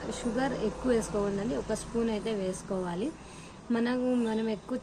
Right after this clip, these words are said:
చక్కెర వేసుకొని తాగడం వల్ల మనకి ప్రెగ్నెన్సీ టైంలో కొ-, కొంచెం రిస్క్ అనేది అవుతుంది. చక్కెర అయితే అస్సలు తీసుకోకండి. ఎండాకాలంలో ఐస్ క్రీమ్ ఎక్కువ తినండి, అలానే ఎళ్ళీరు ఎక్కువ తాగండి.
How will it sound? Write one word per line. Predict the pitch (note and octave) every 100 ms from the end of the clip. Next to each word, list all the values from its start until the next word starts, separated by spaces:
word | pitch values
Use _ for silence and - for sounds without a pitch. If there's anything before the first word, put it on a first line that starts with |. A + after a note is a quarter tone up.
| A3+
చక్కెర | - A3
వేసుకొని | A3 A3 - A3
తాగడం | G3 G3 G3+ G3+ G3
వల్ల | F#3+ G3 G#3+
మనకి | G#3 G3 F#3+ E3 G3 F#3+ F#3+ - - G#3
ప్రెగ్నెన్సీ | F3 G3 G#3+ A3 A3
టైంలో | G3+ G#3 G3+ G3+ G#3
కొ-, | G3+ F#3+ F3+
కొంచెం | F#3+ F#3 F3+ G3
రిస్క్ | F#3 G3 -
అనేది | A3 A3 G3
అవుతుంది. | F3+ F3+ F#3 D4+ - - - - A3+
చక్కెర | F#3+ A#3
అయితే | A3 A#3
అస్సలు | G#3+ - G#3
తీసుకోకండి. | F#3+ G#3 - G3+ F3+ F3 F3+ C4 D#4 - - - - - - -
ఎండాకాలంలో | A3+ G#3+ A3 A3+ G#3+ G#3 G#3 -
ఐస్ | F#3+ F#3+
క్రీమ్ | - G#3+ G3+
ఎక్కువ | F#3 -
తినండి, | F#3 F#3+ F3+ F3 F#3 D#4 - - - - A#3
అలానే | G#3 G3+ G3+ A3+ G#3 F#3+ -
ఎళ్ళీరు | A3+ G#3+ A3+ G#3+
ఎక్కువ | G3 G#3
తాగండి. | G3+ G3 F#3+ F3+ F3+